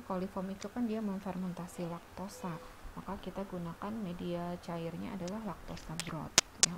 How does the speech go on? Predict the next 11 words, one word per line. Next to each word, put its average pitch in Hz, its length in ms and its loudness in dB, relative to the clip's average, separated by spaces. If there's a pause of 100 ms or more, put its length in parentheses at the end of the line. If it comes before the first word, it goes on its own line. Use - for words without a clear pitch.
untuk 175 240 -2
menentukan 165 560 -2
A 151 80 -4
P - 80 -10 (160)
M-nya. 165 400 0 (720)
Kemudian 190 880 6 (1120)
A 185 80 2
P 185 240 0
M 226 240 4
Escherichia 196 720 4
coli. 190 480 2